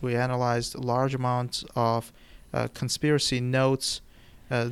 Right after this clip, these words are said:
that were available to us, which were instrumental to understanding how conspiracy, uh, operated. And, um, we analyzed the, the, the industry of the T F T L C D products and how,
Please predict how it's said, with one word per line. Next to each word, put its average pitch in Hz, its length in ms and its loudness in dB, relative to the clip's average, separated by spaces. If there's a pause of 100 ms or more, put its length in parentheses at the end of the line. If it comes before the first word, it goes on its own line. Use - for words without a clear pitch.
(100)
that 120 420 0
were 123 200 2
available 123 580 2
to 117 240 0
us, 113 360 2 (480)
which 123 300 -2
were 123 140 0
instrumental 127 800 2
to - 280 0
understanding 123 600 0
how 120 160 0
conspiracy, 127 920 2 (100)
uh, 123 200 2
operated. 127 760 6 (960)
And, 120 400 0 (100)
um, 120 400 0
we 123 300 0
analyzed 127 600 2
the, 123 340 -2
the, 135 120 -4
the 139 200 -4
industry 143 640 4
of 127 220 0
the 127 100 -2
T - 160 -4
F 135 140 -2
T 135 140 0
L 127 120 2
C 127 200 -2
D 127 280 0 (280)
products 131 580 6 (100)
and 117 440 2 (340)
how, 127 480 4